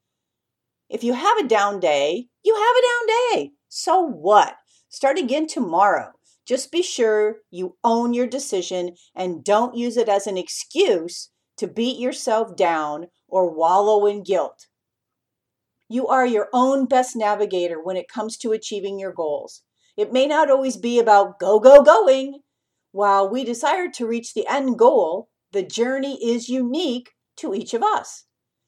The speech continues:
What may be the right action for you may not be the right action for someone else. Learn to follow what action or non-action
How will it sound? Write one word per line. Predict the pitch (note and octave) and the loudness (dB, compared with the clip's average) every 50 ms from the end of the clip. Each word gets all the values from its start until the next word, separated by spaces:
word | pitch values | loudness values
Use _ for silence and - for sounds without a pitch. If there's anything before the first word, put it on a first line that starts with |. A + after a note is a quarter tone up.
| _ _ _ _ _ _ - | _ _ _ _ _ _ -6
What | E4+ F#4+ - | -6 -4 -4
may | F#4 F4 B3+ | -4 -4 -4
be | G#3+ B3+ | -4 -2
the | B3 G#3+ G3 | -2 -2 -2
right | F3 F#3 G#3 A#3+ B3+ B3 | 0 2 2 2 2 2
action | G#3+ A3+ - - - A3 G#3 | 0 0 -2 -4 -10 -12 -12
for | F#3 - - G3 | -10 -8 -8 -8
you | F#3 F3+ A3+ B3+ A#3 F#3+ E3+ D#3+ E3+ F3+ _ _ _ _ - | -6 -4 -2 0 0 0 -2 -4 -6 -10 _ _ _ _ -8
may | G3 G3 G3 G3 | -6 -6 -6 -4
not | G3 G3 F#3+ G3+ G3+ | -2 -2 -2 -2 -2
be | G#3 B3 | -4 -2
the | C4 A#3+ A3 | 0 0 -2
right | E3+ E3+ E3 E3+ F#3+ F3+ | 0 0 -2 -2 -2 0
action | E3 D3+ - - - A#3+ A3+ | -2 -2 -2 -4 -8 -10 -8
for | A3+ B3 B3+ | -8 -8 -8
someone | B3 - F3+ E3 F3+ G#3 A#3+ F4+ G#4 G#4+ | -6 -6 -6 -6 -4 -4 -4 -2 -2 -2
else. | G4 - - - - - - - _ _ _ _ _ _ _ _ _ _ _ _ _ - | -4 -4 -8 -12 -20 -20 -20 -20 _ _ _ _ _ _ _ _ _ _ _ _ _ -6
Learn | A3+ B3 C4 D4+ F4 F4+ | -2 -2 0 0 -2 -2
to | - F4+ - | -6 -8 -6
follow | - D4 A#3 A3 A#3 A3 A3+ A3 | -2 0 0 0 2 0 0 -2
what | G#3 G3 G#3+ G#3+ G#3 G#3 | 0 0 0 0 -2 -2
action | - A3 A3+ - - - - F3+ D#3 D#3 E3 G3 - _ _ | -4 -4 -4 -4 -4 -8 -6 -6 -6 -6 -8 -10 -16 _ _
or | - D#3+ E3 F#3+ G#3 G#3 | -10 -6 -4 -2 -2 -2
non-action | G3+ G3+ G#3 A3 - A4 A4 C#4 E3+ D3+ D3+ - - - F3+ E3+ E3 E3+ F3 | -2 0 0 0 0 0 -2 -2 -4 -6 -6 -8 -10 -10 -10 -10 -10 -12 -14